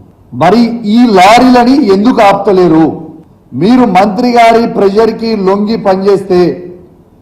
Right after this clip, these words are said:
మీరు చేసే డ్యూటీ ఎన్టీపీసీ నుంచి తీసుకొని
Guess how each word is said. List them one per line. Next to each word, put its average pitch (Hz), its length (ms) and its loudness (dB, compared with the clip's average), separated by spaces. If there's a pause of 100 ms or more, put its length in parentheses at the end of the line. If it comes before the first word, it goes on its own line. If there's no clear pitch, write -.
(340)
మీరు 208 540 2
చేసే 240 360 2 (140)
డ్యూటీ 220 400 0 (1160)
ఎన్టీపీసీ 240 720 -2 (100)
నుంచి 208 220 -6 (100)
తీసుకొని 202 560 -2